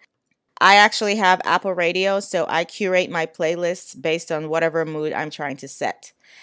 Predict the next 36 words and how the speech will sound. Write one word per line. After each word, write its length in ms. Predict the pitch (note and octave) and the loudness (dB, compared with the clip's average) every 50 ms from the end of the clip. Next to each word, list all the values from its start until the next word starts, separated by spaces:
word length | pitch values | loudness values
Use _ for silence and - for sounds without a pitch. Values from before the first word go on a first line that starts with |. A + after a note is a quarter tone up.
| - - - _ - | -20 -20 -20 _ 0
And 320 | - E3+ F3 F3 E3+ D#3+ - - | 4 6 6 6 6 4 2 6
oddly 380 | G3 G#3 A#3 A#3 C4+ C4+ C4+ | 8 8 8 8 6 4 4
enough, 600 | G3+ F#3+ G3+ G#3 A3+ G#3+ F3+ F#3+ G#3+ - - - - - - | 4 4 4 4 4 6 6 4 2 0 -12 -16 -8 2 6
I 160 | F#3 G3 A3+ | 6 6 8
have 260 | A#3 A3 A3+ A#3+ G#3+ | 8 8 6 6 6
one 260 | G#3 G3 G#3 G#3+ A#3+ | 2 2 2 2 2
client 420 | A#3+ - A3+ G3 F#3+ F3+ F3 F3+ F3 | 0 2 2 2 4 2 0 0 0
that 160 | E3+ C#3+ A#2+ | 0 0 2
loves 280 | E3+ F3 F3+ F#3+ G3+ - | 2 2 2 2 0 -2
to 120 | - F3+ E3+ | -6 -4 -2
listen 260 | F3 F#3 - E3+ E3+ | -2 -2 -2 -6 -10
to 100 | - D#3+ | -10 -8
hip 240 | D3+ F#3 F3 F3+ - | -6 -6 -6 -2 0
hop 220 | E3+ C3 - - | 0 0 0 -2
for 140 | - - D3+ | -4 -6 -4
whatever 380 | C#3+ C#3+ E3+ F3+ E3 D#3 D#3+ D3+ | -2 0 0 0 0 0 -2 -2
reason. 480 | D#3 C#3+ E3+ E3+ D#3+ F#2+ D2 D2 E2 | -2 -2 -4 -4 -4 -6 -6 -6 -4
Go 180 | D#3+ E3 E3+ F#3 | -2 0 0 0
figure. 460 | F#3+ - E3+ D#3 B2+ F#2+ D2 - - _ _ _ _ _ _ _ _ _ _ _ _ _ _ | 0 0 -2 0 0 -2 -4 -6 -8 _ _ _ _ _ _ _ _ _ _ _ _ _ _
But 220 | F3 G3+ F#3+ F3+ F3+ | 2 2 2 2 2
just 240 | G#3 A3+ A#3+ - | 0 -2 0 2
make 200 | B3 B3 B3 B3 | 2 2 2 2
sure 320 | B3 - - G#3+ G#3 G#3 G#3 | 0 -4 0 2 2 2 2
you're 220 | G#3 F#3+ F#3 F#3 | 2 0 -2 -2
setting 400 | F#3+ - - F#3+ F3+ F#3 F#3 - | -2 -2 -2 0 0 0 -2 -2
a 160 | - F3 E3+ | -2 -4 -4
sensual 640 | F3 - - - F#3 F#3 G3+ G#3 - - A3 G3 G3 F#3 | -4 -6 -2 0 2 2 2 -2 -4 -4 -2 -2 -2 -2
and 200 | - F3 F3 E3+ | -2 -6 -6 -6
inviting 600 | E3+ E3 D#3+ C3+ D3+ D3+ D#3+ E3 E3+ E3+ E3 D#3+ | -6 -8 -4 -2 0 2 2 0 0 -4 -6 -6
mood 260 | D#3+ D#3 D3 C#3+ - | -6 -6 -8 -8 -10
for 160 | - - D#3 | -10 -10 -8
your 180 | D3 D3 B2 - | -8 -6 -8 -10
clients 680 | _ - - D3 C#3+ G2 D2+ A#1 G#1+ - - - - _ | _ -12 -10 -8 -8 -8 -8 -12 -14 -16 -18 -18 -20 _
when 220 | C3+ D3 D#3 D3+ | -10 -10 -8 -8
it 120 | D3 C#3+ D3 | -8 -10 _
comes 360 | - E3+ C#3+ C#3+ D3 - | -8 -6 -6 -6 -8 -10